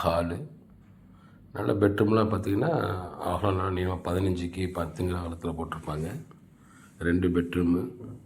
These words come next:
ஒரு பூஜை அறை இருக்கு. காமனா பாத்ரூம் வச்சிருக்காங்க. மாஸ்டர் பெட்ரூமு, மாடல் கிச்சனு. ஆயிரத்தி எழுநூறு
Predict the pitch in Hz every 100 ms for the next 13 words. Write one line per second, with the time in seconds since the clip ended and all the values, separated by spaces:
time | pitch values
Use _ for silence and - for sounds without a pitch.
0 | - - - - - - - 98 92 -
1 | 98 98 95 87 87 87 107 - 90 90
2 | 92 95 90 87 90 95 95 82 80 -
3 | 82 82 65 - - 87 90 - 95 87
4 | 85 - 85 87 113 90 92 95 101 85
5 | - 82 - 92 82 85 - - - -
6 | - - - - - - _ _ _ -
7 | - - - - 110 127 127 - 123 110
8 | 101 98 101 92